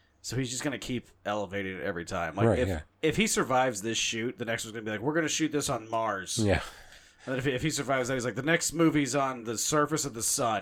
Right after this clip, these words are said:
Speaker 1: Put me over."
Speaker 2: <laughs>
Speaker 1: Fuck you. We're doing it.
Speaker 2: I got this.
Speaker 1: All my thetans are clear. I'm fine. Don't worry
Speaker 2: <laughs>
Speaker 1: about it.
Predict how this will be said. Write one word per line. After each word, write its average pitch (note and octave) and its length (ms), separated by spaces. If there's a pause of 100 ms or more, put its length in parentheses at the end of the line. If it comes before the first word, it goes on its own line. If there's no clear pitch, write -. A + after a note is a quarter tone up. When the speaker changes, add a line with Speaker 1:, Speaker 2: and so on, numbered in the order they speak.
(120)
Speaker 1:
Put D#3 260
me C3+ 120
over." A#2 200
Speaker 2:
<laughs> - 0
Speaker 1:
Fuck C3 420
you. G#2 180
We're G2 140
doing G2 400
it. E2 160
Speaker 2:
I G#2+ 60
got F2+ 320
this. - 340 (160)
Speaker 1:
All C#3+ 160
my D3 140
thetans C3 500
are A2 80
clear. G#2+ 460
I'm F2+ 60
fine. G#2+ 600
Don't G#2+ 240
worry G#2 340
Speaker 2:
<laughs> - 0
Speaker 1:
about F#2 300
it. F#2 140